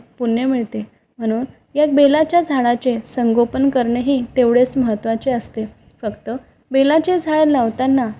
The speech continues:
एवढी काळजी घ्यायची की आपल्या घरातील सांडपाणी ज्या भागामध्ये जाईल त्या भागामध्ये बेलाचे झाड कधीही ठेवू नये किंवा लावू नये, कारण त्यामुळे आपल्याला अनेक त्रासांचा सामना करावा लागतो. बेलाच्या झाडामध्ये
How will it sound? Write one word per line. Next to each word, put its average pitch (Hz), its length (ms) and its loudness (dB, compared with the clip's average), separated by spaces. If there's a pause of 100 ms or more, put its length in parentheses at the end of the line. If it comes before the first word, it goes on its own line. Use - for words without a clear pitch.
एवढी 247 240 2
काळजी 262 420 -2
घ्यायची 233 440 -4 (200)
की 262 80 -2
आपल्या 240 260 0
घरातील 247 440 -2
सांडपाणी 285 760 0
ज्या 277 160 -2
भागामध्ये 247 640 -2
जाईल 220 340 -2 (380)
त्या 311 80 -2
भागामध्ये 277 640 0
बेलाचे 247 480 0
झाड 247 220 -2
कधीही 247 360 -2
ठेवू 269 360 -2
नये 262 380 -2
किंवा 269 220 -2
लावू 233 300 0
नये, 240 160 -2 (340)
कारण 285 260 0
त्यामुळे 302 500 2
आपल्याला 226 480 -2 (100)
अनेक 294 280 0
त्रासांचा 269 640 -2
सामना 240 460 -2
करावा 226 400 -2
लागतो. 226 380 -4 (300)
बेलाच्या 294 500 2
झाडामध्ये 262 760 2